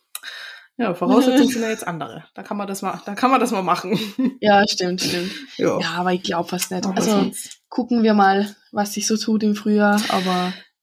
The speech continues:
Speaker 1: Ja.
Speaker 2: sehen wir dann eh.
Speaker 1: Kannst nur dein Bestes geben, am Ende entscheidet eh jemand anderes so.
Speaker 2: Eben.
Speaker 1: Ich muss jetzt mal
Speaker 2: Deine
Speaker 1: meinen
Speaker 2: Friends.
Speaker 1: Bikini bestellen. Das wär
Speaker 2: Ja.
Speaker 1: jetzt mal wichtig, mein Bikini, ja.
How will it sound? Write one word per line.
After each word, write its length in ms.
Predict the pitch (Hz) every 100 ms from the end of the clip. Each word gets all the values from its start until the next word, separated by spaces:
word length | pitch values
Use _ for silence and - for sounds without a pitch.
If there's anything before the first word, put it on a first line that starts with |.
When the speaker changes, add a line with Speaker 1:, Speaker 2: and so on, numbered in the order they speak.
| - - - - - -
Speaker 1:
Ja. 360 | 175 170 180 175 _ _
Speaker 2:
sehen 200 | - 196
wir 60 | 190
dann 160 | 190
eh. 160 | 190 208
Speaker 1:
Kannst 300 | - 208 202
nur 80 | 214
dein 160 | 190 190
Bestes 320 | 196 196 -
geben, 240 | 196 190
am 140 | 180 175
Ende 260 | 185 180
entscheidet 440 | 175 175 175 175 175
eh 60 | 175
jemand 280 | 175 175
anderes 400 | - 175 180 185
so. 200 | - 196 - _ _ _ -
Speaker 2:
Eben. 380 | 208 226 196 196
Speaker 1:
Ich 60 | 240
muss 140 | 254
jetzt 120 | 233
mal 80 | 220
Speaker 2:
Deine 60 | 208
Speaker 1:
meinen 160 | 202
Speaker 2:
Friends. 180 | 190 180
Speaker 1:
Bikini 200 | 240 233
bestellen. 600 | 202 190 185 185 185 - _ _ _ _ _ _ _ _
Das 260 | 208 208 190
wär 120 | 196
Speaker 2:
Ja. 120 | 208
Speaker 1:
jetzt 140 | 226 185
mal 100 | 180
wichtig, 400 | 180 - 180 -
mein 160 | 185 180
Bikini, 400 | 190 - 190 190 -
ja. 220 | 196 -